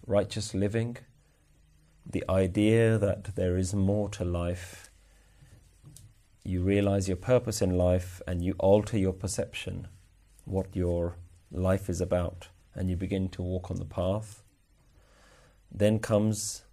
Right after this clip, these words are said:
the stage of awakening, where the awareness moves away from the self into that bigger divine story.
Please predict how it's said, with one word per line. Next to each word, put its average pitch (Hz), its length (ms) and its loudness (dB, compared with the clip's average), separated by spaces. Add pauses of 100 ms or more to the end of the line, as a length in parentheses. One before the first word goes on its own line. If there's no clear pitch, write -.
(160)
the 127 60 -8
stage 95 460 -2
of 90 100 -4
awakening, 92 680 -4 (1300)
where 92 220 0
the 92 120 2
awareness 101 520 2
moves 92 280 -2
away 98 300 0
from 98 240 -8
the 95 60 -8
self 90 420 -4
into 90 540 -4 (540)
that - 320 -6 (280)
bigger 85 280 2
divine 90 440 0
story. 87 580 -4